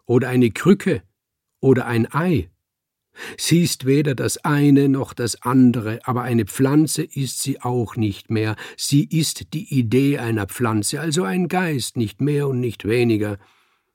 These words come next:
Und bei den Menschen wird es nicht anders sein. Alles, was es gibt,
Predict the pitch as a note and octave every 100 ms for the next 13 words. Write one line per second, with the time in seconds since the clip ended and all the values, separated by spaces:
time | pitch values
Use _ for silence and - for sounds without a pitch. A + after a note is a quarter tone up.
0 | _ _ _ - A#2+ A#2 A#2+ A#2 A#2 C3
1 | C3 - A#2 A2 A#2+ G#2 G#2+ - A2 G#2
2 | G2+ G2+ - G#2 G2+ G2 _ _ _ _
3 | _ _ _ - C#3 C#3+ B2 A#2+ - G2+
4 | - A#2+ - -